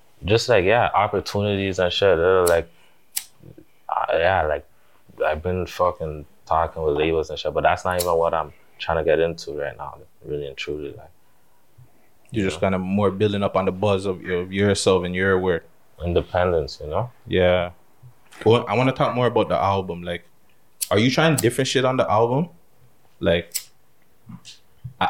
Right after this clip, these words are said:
Speaker 2: <laughs> I, I always talk about the man I'm doing, like, girl songs and shit like that, like, tracks for the gal, them and shit. And the man I'm like, "Nah, fam,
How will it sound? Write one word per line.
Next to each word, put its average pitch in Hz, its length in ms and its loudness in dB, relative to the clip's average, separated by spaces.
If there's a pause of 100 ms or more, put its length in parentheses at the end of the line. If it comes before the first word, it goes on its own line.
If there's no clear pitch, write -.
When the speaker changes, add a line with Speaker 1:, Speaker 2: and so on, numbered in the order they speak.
(100)
Speaker 2:
<laughs> - 80 -8
I, 117 440 2
I 101 60 0
always 123 220 6
talk 127 200 0
about 113 160 2
the 104 60 -4
man 107 180 2
I'm 107 120 -4
doing, 107 160 2
like, 87 220 0
girl 98 260 2
songs 92 440 0
and 92 100 -6
shit 78 160 -6
like 87 160 2
that, 87 180 2
like, 90 160 -6
tracks 98 260 2
for - 100 -2
the 95 80 -2
gal, 95 420 2
them 92 320 -2
and 87 100 -8
shit. 90 300 -4
And 80 100 -6
the 82 40 -10
man 92 160 -4
I'm 92 80 -6
like, 78 240 -8
"Nah, 85 120 -4
fam, - 300 -12